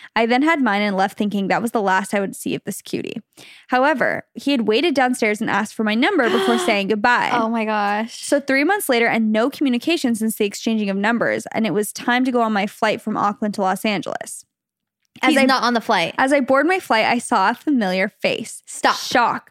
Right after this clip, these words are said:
Speaker 1: Mister Cutie from the immigration office was seated next to me.
Speaker 2: <gasps>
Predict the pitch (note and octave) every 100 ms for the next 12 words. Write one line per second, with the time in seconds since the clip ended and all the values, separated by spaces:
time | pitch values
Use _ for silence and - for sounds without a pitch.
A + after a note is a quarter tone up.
0 | - A#3+ B3 - E4 - C#4 B3+ B3+ A#3+
1 | A#3 - A#3 A3 G3 F#3+ G3+ G3+ A3 G3
2 | G#3 - G3+ G3 F#3+ F#3 - - - -
3 | F4